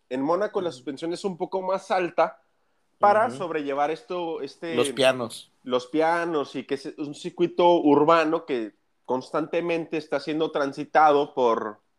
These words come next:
Speaker 1: por carros. Y, y yo no sé, Armando, pero yo creo, honestamente creo que esta es la quinta carrera de Sergio Pérez en Red Bull y que n-,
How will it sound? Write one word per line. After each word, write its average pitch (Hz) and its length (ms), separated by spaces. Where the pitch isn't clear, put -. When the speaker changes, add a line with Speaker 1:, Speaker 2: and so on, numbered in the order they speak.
Speaker 1:
por 117 360
carros. 147 720
Y, 151 260
y 147 100
yo 190 160
no 233 120
sé, 214 440
Armando, 139 480
pero 120 460
yo 160 320
creo, 185 480
honestamente 196 720
creo 190 240
que 175 120
esta 170 220
es 165 140
la 165 160
quinta 190 320
carrera 165 280
de 165 60
Sergio 160 300
Pérez 170 240
en 156 100
Red 170 160
Bull 175 240
y 156 240
que 156 140
n-, 147 200